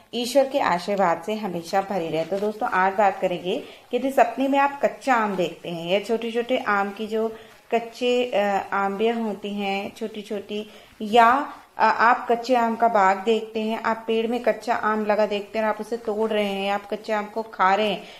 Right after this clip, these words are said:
या आप कच्चे आम को बेच रहे हैं, आप कच्चे आम को खरीद रहे हैं, इस तरह की कोई भी परिस्थिति में आप कच्चे आम को देखते हैं, तो इसका क्या मतलब होता है? देखिए, सपने में कच्चा आम देखना एक शुभ सपना माना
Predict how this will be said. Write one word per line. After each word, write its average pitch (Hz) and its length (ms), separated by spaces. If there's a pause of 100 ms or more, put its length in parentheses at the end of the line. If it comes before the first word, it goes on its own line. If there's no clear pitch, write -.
(120)
या 262 140
आप 320 260
कच्चे 294 240
आम 240 160
को 240 120
बेच 220 340
रहे 226 140
हैं, 226 80
आप 220 180
कच्चे 220 240
आम 208 160
को 214 120
खरीद 214 460
रहे 214 100
हैं, 202 160
इस - 160
तरह 277 120
की 285 160
कोई 285 200
भी 277 120
परिस्थिति 214 520 (340)
में 240 160
आप 247 320
कच्चे 269 320
आम 240 220
को 208 120
देखते 185 320
हैं, 233 100
तो 269 60
इसका 269 260
क्या 208 200
मतलब 180 280
होता 180 180
है? 208 60
देखिए, 247 400 (220)
सपने 262 340
में 330 180
कच्चा 233 360
आम 226 220
देखना 175 420 (800)
एक 330 220
शुभ - 280
सपना 185 440
माना 185 320